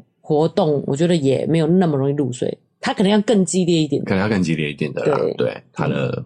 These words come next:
Speaker 2: 活动。所以为什么要幼儿园？就是当小朋友在小朋友
Speaker 1: 对，对，
Speaker 2: 在一起的时候，
Speaker 1: 对，对。
Speaker 2: 他们就会玩得很激烈。
Speaker 1: 同才间就是很疯狂。
Speaker 2: 对，我们已经过了玩得很激烈的
Speaker 1: 对啊，
Speaker 2: <laughs> 年纪了，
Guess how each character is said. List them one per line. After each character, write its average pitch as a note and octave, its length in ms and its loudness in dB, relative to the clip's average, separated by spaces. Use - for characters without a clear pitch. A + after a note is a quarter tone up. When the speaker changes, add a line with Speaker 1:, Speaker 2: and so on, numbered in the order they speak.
Speaker 2:
活 C2+ 140 -2
动。 C2+ 180 -4
所 - 160 -2
以 F#3 160 0
为 G#3 100 4
什 A#2 140 0
么 F2+ 80 2
要 A2 100 0
幼 A2 200 4
儿 E2 140 4
园？ C#2 200 -2
就 G#2+ 100 -4
是 G2+ 320 0
当 B2 140 0
小 G#2+ 140 0
朋 F#2+ 80 -2
友 F2+ 60 2
在 F#2 100 2
小 - 140 -4
朋 C#2+ 120 -6
友 C#2+ 200 -4
Speaker 1:
对， F#3 280 4
对， F#3+ 120 0
Speaker 2:
在 G3+ 100 0
一 G3+ 40 0
起 F3 100 2
的 D3+ 140 0
时 D3+ 80 -2
候， E3 60 4
Speaker 1:
对， D3+ 80 0
对。 C3 80 -2
Speaker 2:
他 B2 80 2
们 G#2+ 120 2
就 F2+ 160 0
会 F#2+ 80 2
玩 D2 200 0
得 D2+ 40 -4
很 - 140 -4
激 C3+ 160 -4
烈。 C3+ 40 2
Speaker 1:
同 G#3 140 4
才 G#3 240 0
间 G3 200 4
就 F#3+ 80 2
是 F#3 100 -2
很 C#3+ 240 0
疯 D#3 220 -2
狂。 E3+ 120 2
Speaker 2:
对， - 100 -12
我 G2+ 140 2
们 B2 160 4
已 G#2 80 4
经 C#3 240 2
过 D3 160 4
了 G#2+ 260 4
玩 F#2 160 2
得 A2+ 80 4
很 A#2 280 0
激 D3+ 200 0
烈 F#3+ 120 2
的 D3+ 140 0
Speaker 1:
对 D#4+ 280 4
啊， C4+ 340 2
Speaker 2:
<laughs> A3 120 2
年 D#3 240 4
纪 G#3+ 220 2
了， B2+ 180 4